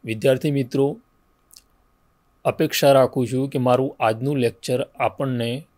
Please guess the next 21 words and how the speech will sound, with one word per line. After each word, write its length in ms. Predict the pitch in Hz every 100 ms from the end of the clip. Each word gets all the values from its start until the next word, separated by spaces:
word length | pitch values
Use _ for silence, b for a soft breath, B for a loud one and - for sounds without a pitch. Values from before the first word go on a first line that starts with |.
| -
અ, 60 | - 113 117 - _ _ _ _ _ _ _ _ _ _ _ _ -
વિદ્યાર્થી 480 | 123 110 143 143 156
મિત્રો, 580 | 135 123 127 120 151 - _ _ _ _ _ _ _ _ - 131
હું 320 | 147 127 117
આશા 240 | 120 156
રાખું 360 | 147 123 139 120
છું 120 | 131
કે 100 | 139
મારું 360 | 123 120 127 -
આજનું 560 | 160 110 123 147 165 185
જે 180 | 190 151
લેક્ચર 480 | 143 127 120 - 156
છે, 360 | - 123 120 131 _ _ _ -
અ, 40 |
મૌર્ય 560 | 131 127 120 113 117 151
સામ્રાજ્ય, 640 | 143 131 123 127 120 110
અ, 440 | 120 127 - 123 127
મૌર્ય 340 | 113 113 143
સામ્રાજ્યનું 800 | 139 127 123 131 117 123 120 127
વહીવટી 420 | 120 117 123 147
તંત્ર, 560 | 135 120 110 - 110